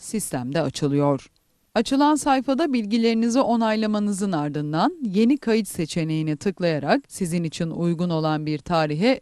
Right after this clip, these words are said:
randevunuzu alabiliyorsunuz. Toprak Mahsulleri Ofisi bu dönem Ordu'da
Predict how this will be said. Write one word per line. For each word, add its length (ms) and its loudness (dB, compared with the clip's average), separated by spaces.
randevunuzu 840 0
alabiliyorsunuz. 1000 -2
Toprak 400 0
Mahsulleri 540 -2
Ofisi 680 -2
bu 180 2
dönem 400 -2
Ordu'da 600 2